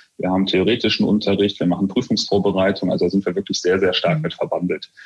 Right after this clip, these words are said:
Und, äh, durch meine anderen ehrenamtlichen Tätigkeiten noch in gewissen Prüfungsausschüssen und Aufgabenerstellungsausschüssen ist das natürlich auch ganz gut und von Vorteil. Wir wissen halt immer, ja, sind so am Puls der Zeit, ne? Was kommt dran? Wo sind die Schwerpunkte? Da kann man natürlich ganz gut üben.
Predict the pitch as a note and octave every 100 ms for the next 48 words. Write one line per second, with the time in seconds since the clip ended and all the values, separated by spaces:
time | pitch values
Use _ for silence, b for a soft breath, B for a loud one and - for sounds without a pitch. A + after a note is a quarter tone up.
0 | B B - F2+ F2 F2 E2+ - F2+ E2
1 | F2 - F#2 F#2 F#2 G2+ G2 F#2 G#2 G2+
2 | F#2+ G2 - F#2 F#2 G2 G#2 - G2 G2
3 | F#2+ F#2+ - F2+ F2 F2 G2 - - A#2+
4 | A#2 A2 - G#2+ G2+ - G#2 - G2 -
5 | G2 - G2+ - - G2+ G#2+ G#2 - G2+
6 | G#2 G2+ F#2+ - B B B B - -
7 | - F#2 G2+ G2 F#2+ G2+ - - G2 G2
8 | - - F#2 A2+ A2 G2 G2 F#2+ - G#2
9 | G#2 G#2 G2 G2 - - - F#2+ F#2 G#2
10 | - G2 G2 - F#2+ F#2+ F#2+ - B B
11 | B B E2 E2+ E2+ G2+ F#2+ F#2+ F#2+ G2+
12 | G2 F2+ E2 F2 F2 - G#2+ B2 F#2+ -
13 | - F#2 F#2 F#2+ G#2 F2+ F2+ G2 F#2 -
14 | G2 G#2 - F#2 G2 F2+ F2+ - G2 F#2+
15 | F2+ - F2 F2+ F2 - E2 F2+ F2+